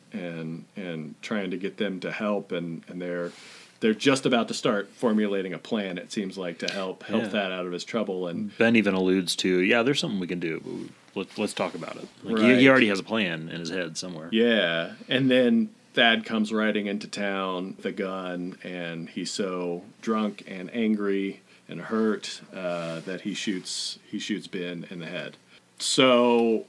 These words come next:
Speaker 1: yeah, at the, at the heart of this story is, uh, is an act of, is an act of violence.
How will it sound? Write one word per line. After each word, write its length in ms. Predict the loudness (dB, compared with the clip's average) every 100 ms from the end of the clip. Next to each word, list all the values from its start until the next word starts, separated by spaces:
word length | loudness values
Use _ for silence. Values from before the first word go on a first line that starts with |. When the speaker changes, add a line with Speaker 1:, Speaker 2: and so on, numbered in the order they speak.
| _ -2
Speaker 1:
yeah, 320 | 2 2 0
at 80 | -2
the, 160 | 0
at 140 | 0 2
the 80 | 2
heart 320 | 2 4 4
of 180 | 2 2
this 180 | 0
story 640 | 2 0 4 4 4 2 0
is, 760 | 0 0 0 -2 -2 -4 -8 -12 -8
uh, 580 | -6 -4 -4 -4 -4 -6
is 160 | -6 -6
an 100 | -6
act 340 | -8 -8 -8
of, 340 | -8 -8 -16 -12
is 140 | -8 -6
an 80 |
act 260 | -6 -8 -10
of 80 | -12
violence. 840 | -10 -10 -8 -10 -12 -10 -8 -8